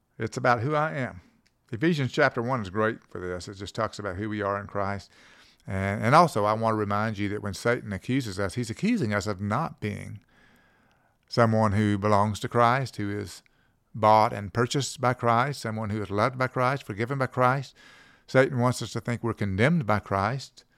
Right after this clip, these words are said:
Um, he wants us to promote us as being despicable, a loser, no good, a failure, filthy sinner. And it's important for us to say, "Yes, that may all have been true, but do you notice the blood of Jesus that's all over me,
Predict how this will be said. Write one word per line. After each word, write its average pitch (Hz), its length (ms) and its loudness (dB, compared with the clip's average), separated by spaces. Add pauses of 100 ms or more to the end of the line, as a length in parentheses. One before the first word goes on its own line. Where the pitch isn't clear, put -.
(420)
Um, 104 600 -4 (320)
he 127 160 -2
wants 135 280 0
us 131 240 2
to 120 360 0
promote 120 360 0
us 120 220 2
as 113 100 -6
being 117 220 -2
despicable, 156 680 0
a - 20 0
loser, 139 400 -2
no 135 180 -2
good, 135 300 0
a 120 60 -6
failure, 131 500 0
filthy 127 380 -2
sinner. 120 480 -4 (580)
And 113 240 2
it's 113 100 -4
important 151 300 0
for 127 120 4
us 127 120 4
to 120 120 -6
say, 117 280 4
"Yes, 135 240 0
that - 180 -4
may 113 160 -2
all 160 220 4
have 135 220 -2
been 117 160 -2
true, 117 300 2
but 113 200 -2
do 110 80 -2
you 127 140 2
notice 143 240 0
the 160 100 -2
blood 120 260 2
of 113 140 -6
Jesus 117 420 2
that's 127 160 -4
all 127 200 4
over 147 200 4
me, 107 280 0